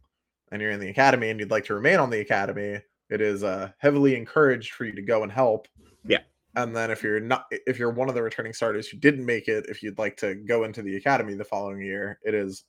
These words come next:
Speaker 1: strongly encouraged for you to go and help. Um, so
Speaker 2: Makes sense.
Speaker 1: yeah,
Speaker 2: You want
Speaker 1: a lot
Speaker 2: the,
Speaker 1: of us
Speaker 2: you
Speaker 1: are
Speaker 2: want
Speaker 1: gonna be
Speaker 2: people
Speaker 1: there
Speaker 2: to con-
Speaker 1: regardless.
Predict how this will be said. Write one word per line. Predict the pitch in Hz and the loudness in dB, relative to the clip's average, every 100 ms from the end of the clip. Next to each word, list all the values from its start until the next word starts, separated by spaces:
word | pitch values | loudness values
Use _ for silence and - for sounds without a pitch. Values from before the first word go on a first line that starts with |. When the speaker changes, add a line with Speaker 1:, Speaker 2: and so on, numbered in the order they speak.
| - | -2
Speaker 1:
strongly | 143 120 110 101 | 2 2 2 -6
encouraged | - 110 104 - | -2 -2 -2 -6
for | - | -8
you | 101 | -6
to | 101 | -6
go | 101 101 | -4 -6
and | 107 | -2
help. | 120 101 - _ _ _ _ _ _ - | -2 -2 -6 _ _ _ _ _ _ -8
Um, | 104 95 - 67 - - _ _ _ _ _ - | -6 -6 -8 -12 -16 -18 _ _ _ _ _ -16
so | - 98 - - - _ _ _ - | -2 0 0 -6 -12 _ _ _ -4
Speaker 2:
Makes | 143 | 0
sense. | 101 | 2
Speaker 1:
yeah, | 92 69 | 2 2
Speaker 2:
You | 117 | 6
want | 117 | 8
Speaker 1:
a | 135 | 10
lot | 160 | 12
Speaker 2:
the, | |
Speaker 1:
of | 160 | 10
us | - | 8
Speaker 2:
you | 131 | 10
Speaker 1:
are | |
Speaker 2:
want | 131 | 10
Speaker 1:
gonna | |
be | 131 | 8
Speaker 2:
people | 123 | 8
Speaker 1:
there | 117 117 | 6 4
Speaker 2:
to | |
con- | 113 | 0
Speaker 1:
regardless. | 107 101 110 - | 0 -2 -6 -8